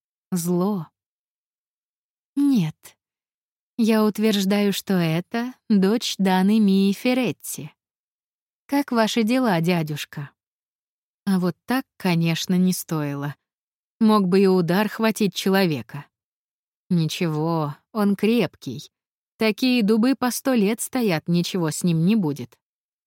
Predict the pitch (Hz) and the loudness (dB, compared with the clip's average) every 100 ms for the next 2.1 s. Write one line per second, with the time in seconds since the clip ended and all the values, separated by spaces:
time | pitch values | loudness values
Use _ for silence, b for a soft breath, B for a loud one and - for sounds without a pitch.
0 | _ _ 233 220 294 269 151 170 - - | _ _ 2 2 0 0 -2 -4 -10 -14
1 | _ 214 185 165 160 202 180 180 170 151 | _ 0 2 0 0 0 0 2 2 -2
2 | 147 | -6